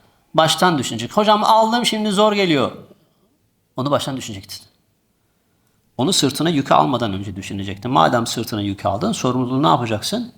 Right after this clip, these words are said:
Yerine getireceksin. Şimdi kitaplarda anlatırken bu mevzuda arkadaşlar, işte, yani demin, demin söyledim zaten. Hani biliyorsun ki bu hayvan necis bir şey ne yapmadı? Yemedi. O zaman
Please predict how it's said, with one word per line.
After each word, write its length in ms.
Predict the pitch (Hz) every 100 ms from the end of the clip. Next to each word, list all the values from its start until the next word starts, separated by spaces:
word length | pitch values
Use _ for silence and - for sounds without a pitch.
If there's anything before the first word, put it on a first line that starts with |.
| _ -
Yerine 260 | 104 101 98
getireceksin. 640 | - 107 107 101 - - _ _ _ _ - - -
Şimdi 340 | - 131 135 131 - - - -
kitaplarda 480 | - 147 143 143 147
anlatırken 500 | 143 143 170 147 135
bu 80 | 120
mevzuda 380 | 117 110 110 113
arkadaşlar, 480 | 107 113 107 - 214
işte, 280 | - 156 - - - -
yani 240 | 143 127
demin, 260 | 127 127 123
demin 180 | 123 127
söyledim 440 | 127 117 113 117
zaten. 400 | 113 98 196 220 - -
Hani 180 | 131
biliyorsun 320 | 135 139 127 135
ki 140 | 151
bu 80 | 135
hayvan 260 | 131 131
necis 280 | 127 135 -
bir 40 | 135
şey 180 | 135
ne 40 | 143
yapmadı? 440 | 143 127 127 190 - - - _ _ _ _ -
Yemedi. 540 | 127 110 101 - - _ -
O 80 |
zaman 320 | 117 127 160